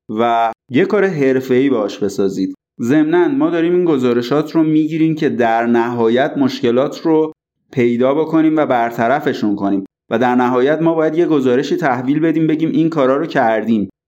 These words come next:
بنابراین ما لازمه که بتونیم دو تا کرال مختلف رو با هم دیگه کمپیر یا مقایسه بکنیم. یعنی چی؟ یعنی مثلاً شش ماه پیش یه کرال انجام دادیم،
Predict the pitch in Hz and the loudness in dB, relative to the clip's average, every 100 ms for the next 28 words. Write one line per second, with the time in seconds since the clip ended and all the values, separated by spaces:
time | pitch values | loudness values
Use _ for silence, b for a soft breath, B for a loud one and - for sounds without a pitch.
0 | - 117 165 165 175 175 175 220 214 220 | -10 -2 0 2 2 2 0 0 0 0
1 | 202 170 156 151 185 208 208 190 196 202 | 2 2 0 0 0 0 -2 0 0 0
2 | 202 190 190 180 160 131 170 196 214 208 | -2 0 0 0 -2 0 2 2 0 -2
3 | - 156 165 190 196 156 - - 135 143 | 0 2 2 2 2 -2 -2 -2 0 0
4 | 175 - 185 156 139 139 135 131 131 151 | -2 0 0 0 0 2 2 2 2 2
5 | 160 175 - - 139 135 156 165 180 151 | 2 -2 -6 -2 0 2 2 2 0 0
6 | 123 120 120 127 113 110 104 107 _ - | 0 0 0 0 0 0 -2 -2 _ -4
7 | 151 190 - 170 156 151 - 160 214 196 | -2 -2 -6 -4 -2 -2 -2 0 0 0
8 | 170 165 156 135 117 - 202 - 165 123 | 0 0 0 0 -2 -2 -6 -2 -2 0
9 | 110 110 - 151 180 156 147 151 143 117 | -4 -6 -2 -2 0 0 0 2 2 2
10 | 113 127 139 135 117 120 131 135 | 2 2 2 0 2 2 2 0